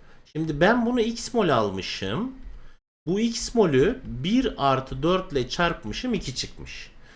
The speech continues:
O zaman bileşiğimin molü kaç çıktı?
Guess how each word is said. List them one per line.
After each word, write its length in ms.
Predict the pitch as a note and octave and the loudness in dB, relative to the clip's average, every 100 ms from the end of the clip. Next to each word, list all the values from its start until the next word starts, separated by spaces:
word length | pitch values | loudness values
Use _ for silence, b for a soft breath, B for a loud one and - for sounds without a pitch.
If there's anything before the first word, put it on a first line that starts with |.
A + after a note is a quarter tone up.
| b - | b -6
O 80 | C#3 | 0
zaman 340 | G#3 G3 G2 - - - | 2 2 0 -6 -20 -8
bileşiğimin 640 | A#2 C#3 C#3+ D3+ D3+ A3 | 0 2 2 2 2 2
molü 260 | F#3 B2+ A#2 | 2 2 0
kaç 280 | - D#3 - | 0 -2 -2
çıktı? 440 | - - A#3 C#4 | -10 -2 -2 -2